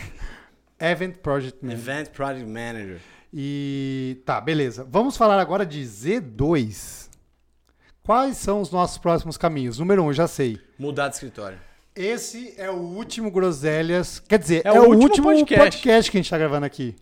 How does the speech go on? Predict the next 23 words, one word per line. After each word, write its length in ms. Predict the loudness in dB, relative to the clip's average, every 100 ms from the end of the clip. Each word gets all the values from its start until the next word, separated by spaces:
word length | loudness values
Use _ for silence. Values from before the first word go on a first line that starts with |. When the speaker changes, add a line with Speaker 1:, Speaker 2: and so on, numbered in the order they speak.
| 2
Speaker 1:
Vamos 140 | 4
começar 280 | 4 2 2
a 20 |
quebrar 400 | 2 4 6 4
tudo? 320 | 4 0 0 -2 -4 -6
<laughs> 200 | -6 -6
Speaker 2:
É, 60 |
a 60 | -6
gente 180 | -6 -4
só 100 | -4
não 160 | -2
vai 240 | 0 0 0
porque 260 | -6 -6
a 100 | -4
gente 220 | -4 -10
cedeu 380 | -6 -4 -2 -2
o 40 | -2
espaço 560 | -4 -4 -4 -4 -10
depois 480 | -16 -16 -16 -14 -14
de 80 | -14
nós 260 | -14 -14 -14
aqui 240 | -16 -18
para 640 | -16 -8 -4 -4 -4 -12